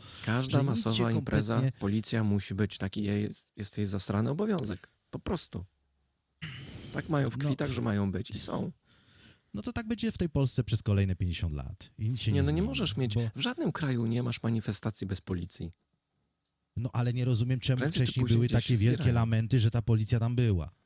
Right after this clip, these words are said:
Speaker 1: Nie, lamenty była, że nie, że policja była. To, że policja była, to miała Konfederacja zawsze problem, że oni ich zaczepiali, bo byli. W związku z czym były zadymy.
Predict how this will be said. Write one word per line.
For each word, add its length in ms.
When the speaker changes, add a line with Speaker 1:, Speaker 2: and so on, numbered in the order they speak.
Speaker 1:
Nie, 240
lamenty 360
była, 220
że 140
nie, 140
że 80
policja 360
była. 400
To, 180
że 100
policja 340
była, 280
to 120
miała 280
Konfederacja 580
zawsze 300
problem, 440
że 140
oni 140
ich 80
zaczepiali, 540
bo 100
byli. 400
W 80
związku 260
z 60
czym 180
były 380
zadymy. 520